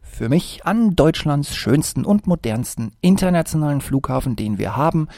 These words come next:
Und natürlich ist das nicht der B E R, sondern ich rede vom Flughafen München, vom Flughafen Franz Josef Strauß.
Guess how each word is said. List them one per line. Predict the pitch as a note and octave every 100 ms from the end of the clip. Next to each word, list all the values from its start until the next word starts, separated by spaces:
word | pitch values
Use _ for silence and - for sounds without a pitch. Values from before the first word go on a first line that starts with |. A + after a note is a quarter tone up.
| - - - - - -
Und | A#3+
natürlich | A#3 G3+ G3+ E3
ist | D3+
das | C3+ D3+
nicht | D#3 -
der | B2+ B2+
B | B2+ D3+ D3
E | - G#2+ -
R, | C#3 D3
sondern | - G3+ F#3+
ich | F3 -
rede | C3 C3
vom | - D3
Flughafen | - A#2 A#2+ A#2 A#2 - C3 C3+
München, | D3 F#3 C#4+ C#4+ - C#3 G#2 -
vom | A3 A#3+
Flughafen | G#3+ C#3+ C3+ C3 C3
Franz | - - - A2+ A#2 -
Josef | - - - C3+ - -
Strauß. | - - - - - - -